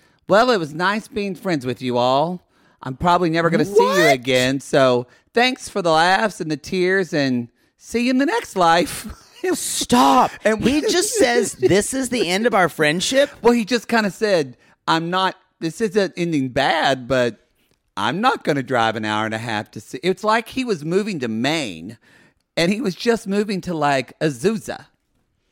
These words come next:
Speaker 2: But he,
Speaker 1: Which
Speaker 2: so
Speaker 1: is
Speaker 2: he's never
Speaker 1: close.
Speaker 2: gonna come back to Los Angeles ever again?
Speaker 1: I haven't seen him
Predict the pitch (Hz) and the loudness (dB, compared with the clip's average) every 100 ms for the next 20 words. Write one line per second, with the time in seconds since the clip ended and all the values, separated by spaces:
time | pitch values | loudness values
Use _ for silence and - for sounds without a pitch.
0 | _ _ - - - _ _ _ _ - | _ _ -4 -4 -4 _ _ _ _ -10
1 | 208 214 240 175 165 113 131 175 208 226 | -6 -2 0 -2 0 2 4 2 2 0
2 | 226 196 196 180 175 - 175 156 - 147 | -2 -2 -2 2 0 0 0 2 2 -2
3 | 143 160 165 - - 127 156 143 - 101 | -2 0 -2 -2 0 2 2 0 2 2
4 | 175 453 415 453 - 453 453 480 | 4 4 4 2 2 2 2 -4